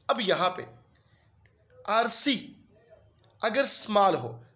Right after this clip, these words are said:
मतलब टाइम कम लगता है, तो इसका मतलब चार्जिंग फास्ट होता है। टाइम ज़्यादा लगता है तो चार्जिंग स्लो होता है। जाहिर ही बात है, आपने मोबाइल चार्जर पे लगा हुआ है, ठीक है, ये for example एक घंटे में चार्ज हो गया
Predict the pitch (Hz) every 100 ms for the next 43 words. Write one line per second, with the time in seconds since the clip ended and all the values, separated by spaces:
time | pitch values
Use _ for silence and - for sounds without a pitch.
0 | _ 151 202 208 - 220 220 214 - 254
1 | 240 196 - 185 202 220 - _ - 151
2 | - 175 180 190 151 127 151 165 208 208
3 | - - - - - _ _ 226 226 208
4 | 151 185 262 269 240 214 214 226 - 127
5 | 117 117 156 208 262 269 220 214 202 -
6 | - _ _ _ _ _ _ 139 156 226
7 | 294 214 139 - - 123 147 - _ _
8 | _ 156 196 196 190 202 - 170 170 202
9 | 196 170 143 127 143 160 151 - - _
10 | _ - 165 160 208 - _ _ 165 196
11 | 202 - 226 175 139 120 117 - _ _
12 | 214 214 180 170 170 147 - 123 113 110
13 | 107 -